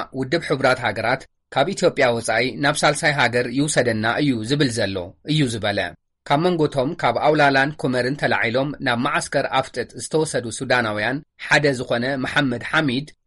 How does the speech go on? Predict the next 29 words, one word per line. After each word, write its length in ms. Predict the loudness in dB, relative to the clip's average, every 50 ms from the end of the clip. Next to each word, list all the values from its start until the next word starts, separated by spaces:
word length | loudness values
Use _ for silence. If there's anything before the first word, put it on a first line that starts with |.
| _ _ -8
እቲ 120 | -8 -6 0
ከይዲ 260 | 2 2 2 2 2 0
ምዝዋር 420 | 0 0 0 0 0 0 0 0
ስደተኛታት 720 | -2 -4 -6 -6 -6 -6 -6 -6 -6 -4 -2 -2 -2 -2 -2 -8
ዝሓለፈ 460 | -8 -6 -4 -2 0 0 0 0 0 -2 -2 0
ዓርቢ 240 | 0 0 0 0 -2 -6 -4
ከም 200 | -2 -2 -2 -2
ዝጀመረን 520 | -2 -4 -4 -4 -4 -4 -2 -2 -2 -2 -2 -6 -12 _ _ _ -6
ኣብ 120 | -4 -2 2
ኣውላላን 500 | 4 4 4 6 4 4 2 2 0 -2
ኩመርን 420 | -4 -4 -2 -2 0 0 0 -2 -2
ዝነብሩ 360 | -2 0 0 0 0 0 -2 -6
ስደተኛታት 760 | -6 -6 -6 -6 -4 -4 -2 0 0 0 2 0 0 0 -2 -8 -6
ብዕስራ 420 | -4 -4 -2 -2 -2 -2 2 2 4 4 4
ኣውቶቡሳት 560 | 2 0 0 -2 -4 -4 -2 -2 -2 -2 -2
ተጻዒኖም 520 | -2 -2 -2 0 0 0 0 -2 -2 -4 -4
ከም 200 | -2 0 0 0
ዝተወሰዱን 520 | 0 -2 -2 -2 -2 -2 -4 -4 -4 -4 -2
ሓቢሩ። 400 | -2 -2 -2 0 -2 -2 -2 -2 -6 -8 -10 _ _ _ _ _ -2
ነቶም 320 | -2 2 4 2 2 2
ኣብ 160 | 0 0 0 0
ማዓስከራት 580 | 0 -2 -2 -4 -2 0 2 2 2 2 0 0
ኣውላላን 520 | 0 2 2 4 4 4 2 0 -2 -4 -6
ኩመርን 440 | -6 -4 -2 -2 -2 -2 -2 -4 -6 -8 -10 -6
ከምኡ 240 | -6 -4 -4 -4 -4
እውን 240 | -4 -2 -2 -4 -4 -6 _ _ _ _ -6
ኣብ 140 | -4 -4 -2
ግዝያዊ 360 | -2 0 2 4 4 6 4 4
መዕረፊ 360 | 2 2 2 2 2 2